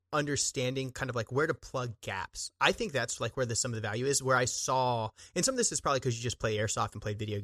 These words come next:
other video games before. Um, but at, like, at Iron Horse, uh, in, like, I don't, I wanna be freaking weird, but I knew that I could count on you. Like, I had zero questions that you would be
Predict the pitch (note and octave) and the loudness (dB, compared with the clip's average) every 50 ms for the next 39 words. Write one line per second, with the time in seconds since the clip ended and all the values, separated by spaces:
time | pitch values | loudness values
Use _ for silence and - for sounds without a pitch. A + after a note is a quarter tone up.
0 | - - - A#2+ B2+ B2+ A#2 G#2+ G#2+ G#2 G2+ G2 G2+ G#2 - - G2+ - - - | -6 -4 -2 0 0 0 0 0 -2 -2 -2 -4 -4 -6 -6 -8 -10 -8 -6 -8
1 | - - _ - - - _ _ _ - C3+ B2+ A#2+ A#2 A2 G#2+ A2 - _ _ | -8 -8 _ -20 -20 -20 _ _ _ 0 2 2 2 2 0 -2 -8 -14 _ _
2 | _ _ _ _ _ _ - A#2+ C#3 C3 B2 A#2 G2 - _ _ _ _ _ _ | _ _ _ _ _ _ 0 4 4 6 6 4 0 -2 _ _ _ _ _ _
3 | _ _ - C#3 C#3 C#3+ C#3 B2+ - _ _ _ _ _ - _ _ _ _ D3 | _ _ 4 8 8 8 8 6 2 _ _ _ _ _ -20 _ _ _ _ 0
4 | C#3+ C3 A#2+ - - - D3 D#3 - - C#3+ F3 G#3 E3+ A2+ A2+ B2 A#2 A2 - | 0 0 0 -2 -4 0 0 2 4 6 6 6 6 4 4 2 2 2 2 0
5 | - - _ _ _ _ - - _ _ _ _ _ _ _ _ - C#3+ C3 B2+ | -6 -8 _ _ _ _ -16 -16 _ _ _ _ _ _ _ _ -2 -2 -2 -2
6 | B2 A#2 - - _ _ _ _ _ C3+ B2+ A#2 G#2+ - - - - - B2 B2 | -4 -6 -8 -14 _ _ _ _ _ -2 -2 -2 -2 -6 -10 -12 -8 -4 -4 -4
7 | A2+ B2+ - C#3 C3 C3 B2+ A#2 - A2+ - - A#2+ - G#2+ G#2 A2+ B2+ B2 G2+ | -4 -4 -4 -2 -2 0 0 -2 -4 -6 -6 -6 -6 -6 -4 -4 -2 0 0 0
8 | F#2+ - - D#3 - D3 F3+ G3+ F3 D3+ E3 F#3+ E3 C3 C3 B2+ A#2+ - B2 A2+ | -2 0 0 2 4 4 4 4 4 2 2 2 2 2 2 2 0 -2 -6 -8
9 | - - - C3 E3+ C#3+ G#2+ G2+ - - - - A2+ - - C#3 D3 E3+ F3+ E3 | -2 0 2 2 2 2 0 -2 -4 -6 -10 -10 -8 -4 -4 2 4 6 6 6
10 | B2+ A#2 A#2 - - C3 B2 A#2+ C3 D#3 D#3+ D#3 D3 C#3+ C3+ C3 B2 A#2 G#2+ _ | 4 2 -6 -8 -6 -4 -2 0 2 4 4 6 6 6 4 4 2 2 -2 _
11 | _ _ _ _ _ _ _ _ - - D#3 C#3 D3 - - - A#2+ A2 G#2+ G2+ | _ _ _ _ _ _ _ _ -6 0 0 0 0 0 -2 -4 -4 -4 -4 -6
12 | - - - B2 - C3 B2 B2+ B2+ B2 A#2 A2 - A#2+ A#2 A2+ A2 A2 G#2+ G#2 | -4 0 0 0 0 0 -2 0 0 0 0 0 -2 -2 -2 -2 -2 -4 -6 -8